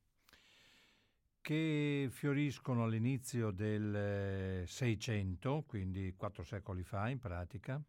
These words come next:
durano fino alla seconda metà del Settecento, quindi un secolo,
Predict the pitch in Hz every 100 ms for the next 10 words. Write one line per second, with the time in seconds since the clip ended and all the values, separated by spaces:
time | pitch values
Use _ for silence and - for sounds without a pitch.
0 | _ _ _ _ _ - - _ _ -
1 | 135 185 151 135 117 - 123 123 120 113
2 | 110 107 104 104 110 - 131 113 98 95
3 | 113 104 92 - 95 - - 101 92 87
4 | 123 92 92 90 87 85 - 98 90 101
5 | 90 87 85 98